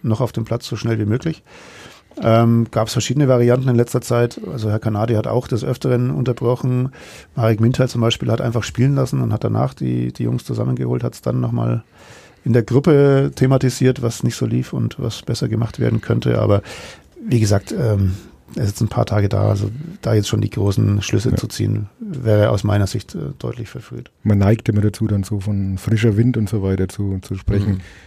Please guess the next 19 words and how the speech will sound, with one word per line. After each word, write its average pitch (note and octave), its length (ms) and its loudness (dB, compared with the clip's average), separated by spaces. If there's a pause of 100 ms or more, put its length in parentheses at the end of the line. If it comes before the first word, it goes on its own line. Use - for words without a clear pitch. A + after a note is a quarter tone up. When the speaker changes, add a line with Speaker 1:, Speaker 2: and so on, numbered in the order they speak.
Speaker 2:
Finde B2+ 240 2
ich A#2 60 2
übertrieben. A2 440 2
Also G2 140 0
es G#2+ 100 -2
gab G2 160 -2
noch A2+ 160 -2
keinen G#2+ 280 0
Trainer, A2 280 2
der G#2+ 140 0
hier G#2 360 2
mit, G#2+ 240 -2
äh, G2 260 -2 (400)
Händen G#2+ 200 0
in G#2+ 60 2
den G#2+ 120 2
Hosentaschen A2 500 2
begonnen G#2+ 360 2
hat. A2 180 0